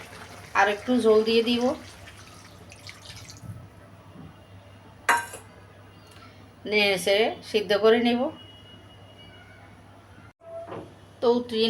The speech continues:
নিলাম, হয়ে গেল আমার পেঁয়াজ ছাড়া ভিন্ন স্বাদের ইলিশ মাছ রান্না। ভালো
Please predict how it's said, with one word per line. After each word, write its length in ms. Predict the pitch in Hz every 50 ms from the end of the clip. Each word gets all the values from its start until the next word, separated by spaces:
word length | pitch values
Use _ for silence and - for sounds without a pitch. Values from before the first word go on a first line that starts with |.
| 226
নিলাম, 260 | 220 220 226 254 269 294 269 - -
হয়ে 220 | 226 220 226 233 226 247
গেল 140 | 240 247 247 247 247 240
আমার 220 | 240 254 277 311 - - - - - - - - - - - - - - - - - - -
পেঁয়াজ 280 | 214 214 208 202 202 - - -
ছাড়া 260 | 240 233 233 254 294 330 - - - - - - - - - - - - - - 185
ভিন্ন 200 | 196 202 196 208 220 220 220
স্বাদের 320 | 233 220 214 226 254 302 339 - - - - - - - - - - - - 180
ইলিশ 220 | 185 196 202 - - 226
মাছ 160 | 226 233 233 - 247 233
রান্না। 280 | 220 220 226 233 254 302 320 - - - - - - - - - - - - - - - - - - - - - - - - - - - - - - - - - - - - - - - - -
ভালো 180 | 214 220 233